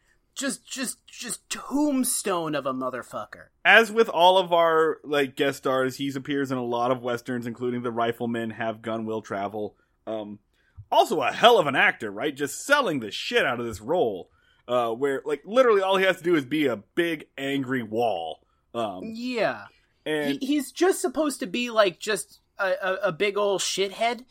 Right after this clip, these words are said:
Speaker 1: and he just, he puts so much just pain into all of the lines.
Speaker 2: Yeah, so he's, like, very, he's almost hurt and angry that, uh, they would offer this stuff to Frankie,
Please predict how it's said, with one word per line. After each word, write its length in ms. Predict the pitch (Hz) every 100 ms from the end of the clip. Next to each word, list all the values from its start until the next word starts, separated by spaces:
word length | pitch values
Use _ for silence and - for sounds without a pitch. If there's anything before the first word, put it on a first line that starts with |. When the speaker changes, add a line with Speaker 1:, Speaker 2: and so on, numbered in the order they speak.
| _ _ -
Speaker 1:
and 200 | 190 185
he 300 | 170 240 208
just, 300 | 214 196 214
he 120 | 247
puts 380 | 240 349 370 -
so 600 | - - - 269 330 294
much 680 | 170 180 254 269 - - -
just 260 | 214 165 _ _ -
pain 800 | - - 175 247 277 208 143 226 -
into 480 | 202 185 175 170 - -
all 340 | 202 220 240 233
of 240 | 170 156
the 100 | 160
lines. 760 | 151 170 196 139 92 - - _ _ _
Speaker 2:
Yeah, 320 | 151 170 107
so 160 | - 170
he's, 400 | 175 226 220 - -
like, 280 | 175 147 -
very, 680 | 123 135 160 190 185 175 147
he's 180 | 165 143 -
almost 400 | 220 208 165 - -
hurt 280 | 170 190 185
and 180 | 139 131 120
angry 640 | 139 156 156 170 180 180 _ _ _ -
that, 420 | 135 123 117 _ _ 117
uh, 360 | 117 107 98 - 113
they 160 | 143 139
would 140 | 131 -
offer 400 | 107 120 - 143 147
this 200 | 147 -
stuff 420 | - 151 143 - _
to 120 | - 135
Frankie, 580 | 156 151 151 156 151